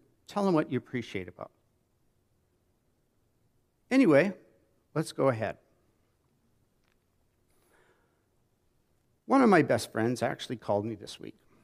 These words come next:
because we can't do our usual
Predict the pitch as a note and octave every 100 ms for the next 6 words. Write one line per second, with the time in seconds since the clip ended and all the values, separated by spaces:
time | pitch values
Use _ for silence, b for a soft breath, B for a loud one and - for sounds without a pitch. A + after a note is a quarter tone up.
0 | _ _ _ _ _ _ _ _ _ _
1 | B2 - A2+ G#2 - B2+ A#2+ G#2 - _
2 | _ _ _ _ - G#2+ A2 B2 A2 A2
3 | A#2+ A#2 A#2 G#2